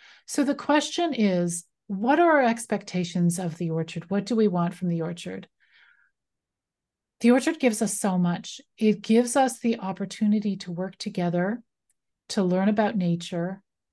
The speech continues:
to build a sense of community, to build a sense of we're all in this together. What it doesn't give us is a whole bunch of fruit, because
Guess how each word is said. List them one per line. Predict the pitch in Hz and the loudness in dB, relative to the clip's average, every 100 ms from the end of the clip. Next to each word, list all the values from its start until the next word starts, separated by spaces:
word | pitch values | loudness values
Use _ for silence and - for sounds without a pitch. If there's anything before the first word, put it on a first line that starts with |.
| _ _ _ - | _ _ _ -4
to | 214 | -2
build | 175 233 277 320 | 4 6 6 4
a | 311 | 2
sense | 262 - 226 220 233 - - | -2 -2 2 4 4 2 -10
of | 208 190 185 175 | -6 -2 -2 -4
community, | - - 190 208 247 240 196 175 | -8 0 4 6 6 6 2 -2
to | - | -6
build | 175 208 233 | -2 -2 -2
a | 262 | -4
sense | - 240 233 233 | -4 0 0 0
of | 180 | -4
we're | 190 185 | -4 -2
all | 202 240 | 0 2
in | 208 | 2
this | 202 196 | 2 -2
together. | - 175 170 165 175 185 - _ _ _ _ _ _ _ _ _ _ _ _ - | -8 -4 -4 -4 -6 -12 -18 _ _ _ _ _ _ _ _ _ _ _ _ 0
What | 208 254 | 6 6
it | 330 - | 6 4
doesn't | 262 254 262 240 | 4 4 2 -2
give | 226 190 | 0 0
us | 175 180 214 - - - _ _ _ _ _ _ | 0 -4 -6 -10 -16 -20 _ _ _ _ _ _
is | 240 240 | 4 4
a | 220 175 | 4 0
whole | 156 208 | 0 0
bunch | 202 202 | 2 0
of | 226 | -2
fruit, | - 180 160 - - _ _ _ | -8 -8 -8 -12 -18 _ _ _
because | 180 208 202 - 208 202 202 196 | 2 2 2 -2 2 4 2 0